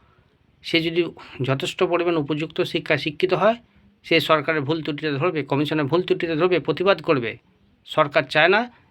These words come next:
যে এই প্রতিবাদটা করুক। আর শিক্ষা ব্যবস্থা কী অবস্থা? আজকে ছেলেমেয়েদেরগুলো কী অবস্থা?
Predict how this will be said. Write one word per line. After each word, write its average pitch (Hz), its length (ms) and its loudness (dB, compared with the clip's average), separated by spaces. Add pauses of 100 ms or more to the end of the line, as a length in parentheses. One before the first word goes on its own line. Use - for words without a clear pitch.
(100)
যে 135 60 0
এই 135 120 4
প্রতিবাদটা 139 460 -2
করুক। 180 280 4 (400)
আর - 80 -16
শিক্ষা 170 320 -2
ব্যবস্থা 190 300 2
কী 185 140 0
অবস্থা? 202 320 4
আজকে 147 180 -2
ছেলেমেয়েদেরগুলো 170 680 0
কী 226 160 -4
অবস্থা? 180 360 -2